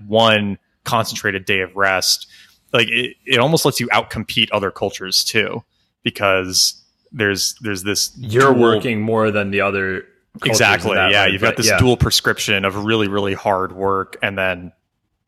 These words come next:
Speaker 1: a single day of chilling. Um,
Speaker 2: And then also everybody relaxing on the same day is also very
Speaker 1: It's really nice.
Speaker 2: cool.
Speaker 1: Yeah,
Speaker 2: Yeah.
Speaker 1: yeah.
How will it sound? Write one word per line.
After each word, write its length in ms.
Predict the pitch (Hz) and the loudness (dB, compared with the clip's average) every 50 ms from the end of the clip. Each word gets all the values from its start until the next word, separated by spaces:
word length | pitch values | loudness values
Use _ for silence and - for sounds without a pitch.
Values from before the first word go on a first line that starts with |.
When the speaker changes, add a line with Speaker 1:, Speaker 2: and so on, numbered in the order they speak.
| _ _ | _ _
Speaker 1:
a 60 | - - | -2 -2
single 300 | - - 127 107 104 98 | 0 0 0 -2 -2 -2
day 220 | 110 101 98 95 | 0 2 2 2
of 180 | 95 90 - - | 0 -2 -6 -6
chilling. 420 | - - 107 98 98 107 113 110 _ - - - - - - _ _ - | -4 -2 -2 -2 -2 -6 -6 -8 _ -16 -20 -20 -20 -20 -20 _ _ -4
Um, 340 | - 104 98 95 95 95 | -2 0 2 2 2 2
Speaker 2:
And 80 | - - | 4 4
then 60 | 214 214 | 4 4
also 240 | 208 196 - 185 | 4 4 6 4
everybody 500 | - - 147 139 160 147 147 156 147 139 | 6 6 4 4 4 4 4 4 4 4
relaxing 480 | 127 120 117 113 113 113 117 - - 110 | 4 4 4 4 4 2 2 0 -2 -2
on 80 | 107 101 | -2 -2
the 60 | 98 | -2
same 260 | 98 - 107 101 92 92 | -2 0 -2 -2 0 0
day 220 | 101 101 98 92 | 2 2 2 2
is 160 | 90 90 90 | 0 -2 -4
also 320 | 92 92 101 - - 98 90 | -4 -4 -4 -4 -4 -6 -6
very 180 | 85 87 87 | -4 -4 -2
Speaker 1:
It's 120 | - 110 - | 0 2 2
really 200 | 101 - - - | 2 0 0 -2
nice. 420 | 101 101 - 104 92 - - - | -4 -4 -2 -2 0 0 -2 -4
Speaker 2:
cool. 100 | - - - - | -6 -12 -10 -8
Speaker 1:
Yeah, 160 | 110 98 98 | -6 -4 -2
Speaker 2:
Yeah. 200 | 101 92 80 - - - | -2 -2 -2 -4 -4 -4
Speaker 1:
yeah. 220 | - 107 110 | -4 -4 -6